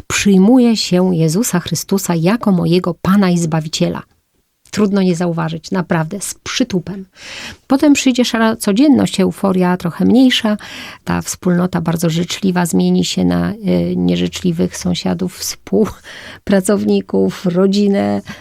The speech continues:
e, większy i mniejszy świat. I to jest jakby kolejny nurt,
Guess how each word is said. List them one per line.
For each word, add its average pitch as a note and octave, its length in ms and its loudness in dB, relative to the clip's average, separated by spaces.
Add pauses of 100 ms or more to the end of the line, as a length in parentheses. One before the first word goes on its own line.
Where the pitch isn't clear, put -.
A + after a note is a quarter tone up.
(140)
e, A3+ 240 -2
większy F#3+ 480 0
i F#3+ 60 2
mniejszy G3 580 0
świat. - 420 -4 (100)
I F#3+ 60 0
to D#4+ 100 2
jest E4+ 140 2
jakby C#4 200 4
kolejny C4+ 560 4
nurt, F3 380 -2